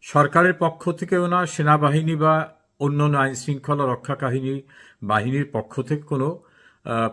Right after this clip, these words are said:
পাল্টা জবাব আসেনি। ফলে সঙ্গত কারণেই আমরা যে সেটেলড প্রিন্সিপাল সেটা অনুযায়ী ধরে নিতে পারি এই তথ্যটা সঠিক। অর্থাৎ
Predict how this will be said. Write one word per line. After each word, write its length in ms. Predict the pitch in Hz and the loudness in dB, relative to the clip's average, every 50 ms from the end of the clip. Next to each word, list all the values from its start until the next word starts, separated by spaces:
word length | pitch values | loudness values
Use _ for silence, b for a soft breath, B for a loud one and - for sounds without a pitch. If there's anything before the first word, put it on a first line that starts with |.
| - | 0
পাল্টা 380 | - 151 160 165 156 - 156 139 | 2 4 4 4 4 2 2 2
জবাব 340 | 123 127 135 123 113 104 92 | 4 4 2 2 2 0 -2
আসেনি। 500 | 87 - - - 107 90 85 80 - - b b b b b _ | -6 -8 -10 -10 -12 -12 -12 -16 -20 -20 b b b b b _
ফলে 240 | - 165 165 175 | 2 2 4 4
সঙ্গত 440 | 170 170 - 165 165 160 170 170 175 | 2 2 0 0 2 2 2 2 0
কারণেই 480 | 175 160 160 147 139 143 147 151 160 160 | 0 2 2 2 4 4 2 2 2 2
আমরা 520 | 151 143 135 127 120 117 123 139 - _ _ _ _ _ _ _ _ _ _ _ _ _ _ | 2 2 2 0 0 0 0 -2 -8 _ _ _ _ _ _ _ _ _ _ _ _ _ _
যে 120 | 135 147 | 0 2
সেটেলড 520 | 147 - - 180 170 175 196 185 175 156 - | 2 2 2 0 2 4 4 4 4 2 0
প্রিন্সিপাল 640 | 170 165 160 151 151 170 165 151 156 131 117 113 110 | 0 0 0 2 0 0 0 2 2 0 0 0 -4
সেটা 300 | 113 - 151 139 156 151 | -6 -4 -2 0 2 2
অনুযায়ী 300 | 156 151 139 143 147 131 | 2 2 4 4 2 2
ধরে 240 | 107 107 127 156 | 2 0 0 0
নিতে 220 | 156 151 147 151 147 | 0 0 0 -2 -2
পারি 300 | - - 117 117 127 151 180 - | 0 0 0 0 0 -2 -2 0
এই 120 | 135 127 | -2 -2
তথ্যটা 460 | 120 - 120 110 - - 127 113 104 | -2 -2 -4 -6 -4 -6 -6 -6 -6
সঠিক। 420 | 95 - - 107 87 - 92 98 - _ _ _ _ b b b b b b b b b b b b b b b b b b b b b b _ _ _ | -8 -8 -10 -10 -10 -10 -14 -18 -18 _ _ _ _ b b b b b b b b b b b b b b b b b b b b b b _ _ _
অর্থাৎ 420 | - 139 139 - 180 170 165 165 | 0 0 2 4 4 4 4 4